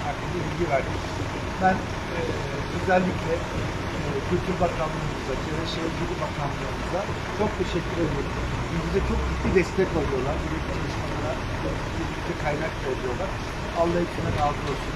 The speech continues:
Enerji Bakanımız çok kıymetli hemşehrimiz. Gurur duyuyoruz kendisine. Fatih abimizle, e, ona teşekkür ediyoruz. Vekilime de teşekkür ediyoruz. Çünkü burada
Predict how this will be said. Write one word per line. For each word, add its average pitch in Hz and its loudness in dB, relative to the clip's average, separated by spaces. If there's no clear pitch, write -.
Enerji 151 0
Bakanımız - -2
çok 196 4
kıymetli 160 2
hemşehrimiz. - -2
Gurur 175 4
duyuyoruz 156 0
kendisine. - -2
Fatih 143 2
abimizle, 143 -2
e, - -2
ona 156 -2
teşekkür 151 0
ediyoruz. 135 0
Vekilime 156 -2
de 143 -2
teşekkür - -2
ediyoruz. 127 0
Çünkü 160 0
burada 185 6